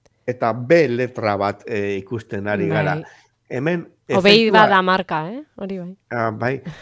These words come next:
Speaker 1: Eta B hori, ba, ez, ez, ez dakit, edo Bitcoin bat dan, edo holako zerbait.
Speaker 2: <laughs>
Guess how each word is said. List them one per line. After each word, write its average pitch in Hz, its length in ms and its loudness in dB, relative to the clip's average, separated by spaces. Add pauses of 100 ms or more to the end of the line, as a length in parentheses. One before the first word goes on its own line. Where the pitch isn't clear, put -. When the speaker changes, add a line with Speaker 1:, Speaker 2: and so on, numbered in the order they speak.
Speaker 1:
Eta 117 240 -6
B 131 180 -2
hori, 135 200 -2
ba, 120 140 -4
ez, 101 120 -8
ez, - 180 -12
ez 110 160 -8
dakit, 101 300 -10
edo 92 140 -4
Bitcoin 127 420 -4
bat 110 220 -4
dan, 135 200 -6
edo 101 200 -6
holako 117 280 -2
zerbait. 123 420 -2
Speaker 2:
<laughs> - 80 -20